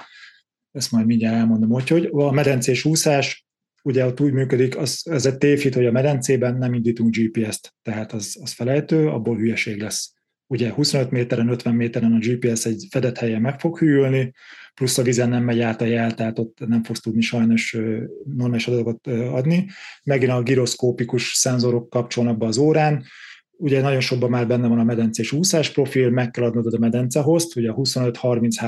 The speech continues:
ötven, vagy ugye lehet saját adatot berakni, és akkor onnantól kezdve gyakorlatilag, ö,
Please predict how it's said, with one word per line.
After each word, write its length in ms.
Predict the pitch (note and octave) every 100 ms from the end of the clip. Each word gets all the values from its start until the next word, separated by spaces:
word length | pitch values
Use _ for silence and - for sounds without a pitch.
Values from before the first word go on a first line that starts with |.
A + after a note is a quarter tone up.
| A2+ A#2
ötven, 400 | C#3+ C#3 B2 A#2
vagy 200 | A2 G#2+
ugye 180 | G#2+
lehet 240 | A2 A2+ A2
saját 460 | - B2 C3+ D3
adatot 560 | - D#3 C#3 C3+ D#3+ -
berakni, 640 | D#3 C#3 D#3+ E3+ F#3+ F#3+ G3 G3 _ - - - -
és 180 | B2+ -
akkor 240 | B2+ C3+
onnantól 500 | C3+ C#3+ C3 A#2+ A#2+
kezdve 340 | C3+ C3 B2 A#2+
gyakorlatilag, 760 | B2 B2 A#2+ A#2 A#2 A#2 A2
ö, 440 | A#2+ A#2 A#2 A#2